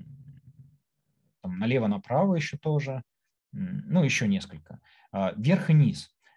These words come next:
Верх и низ являются сильнейшими метафорами. Почему-то всё хорошее мы относим к верху, всё плохое мы относим к низу. А, всё, а, рациональное мы относим к верху,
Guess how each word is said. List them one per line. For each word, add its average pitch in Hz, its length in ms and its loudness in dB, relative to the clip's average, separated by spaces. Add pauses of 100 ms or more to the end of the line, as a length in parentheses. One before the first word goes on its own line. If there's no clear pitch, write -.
Верх 139 280 -2
и - 20 0
низ 202 280 2
являются 135 600 0
сильнейшими 120 760 0
метафорами. 160 680 0 (180)
Почему-то 156 340 2
всё - 180 -2
хорошее 147 600 0 (440)
мы 139 160 2
относим 147 440 0
к - 80 -12
верху, 98 560 -2
всё - 200 -4
плохое - 360 0
мы 117 120 2
относим 110 320 -6
к - 80 -10
низу. 107 380 -2 (500)
А, 92 220 -2
всё, 151 800 2
а, 98 540 -2
рациональное 123 720 0
мы 90 140 -8
относим 95 340 -10
к - 80 -20
верху, 156 480 -2